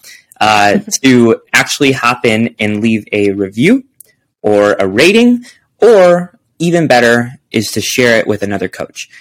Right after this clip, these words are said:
Uh, that's one of the best ways for us to continue to spread our net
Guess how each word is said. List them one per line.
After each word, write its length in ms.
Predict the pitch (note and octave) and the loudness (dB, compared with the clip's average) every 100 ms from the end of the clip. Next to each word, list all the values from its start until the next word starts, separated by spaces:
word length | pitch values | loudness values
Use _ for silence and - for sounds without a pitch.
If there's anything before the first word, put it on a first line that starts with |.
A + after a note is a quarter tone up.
| _ _ - | _ _ -6
Uh, 240 | G2+ F#2+ F2+ | -2 0 0
that's 300 | C3 C3 A#2+ | 0 0 -2
one 180 | A#2+ A#2+ | -2 0
of 60 | |
the 60 | G#2 | -2
best 480 | G2+ B2+ C3 - A#2 | -2 0 0 -2 -2
ways 320 | A2 G#2+ G2+ | 0 0 -2
for 200 | - - | -4 -4
us 200 | G2+ - - | -4 -8 -6
to 340 | G#2 G2 F#2+ - | -4 -4 -6 -10
continue 460 | G#2+ G2 A2 G#2+ | -12 -8 -6 -4
to 180 | G2+ G#2+ | -6 -8
spread 360 | F#2+ - A2 G#2+ | -8 -6 -2 0
our 260 | G2+ G2 - _ - | 0 -2 -10 _ -10
net 280 | G#2+ A2 | -4 -4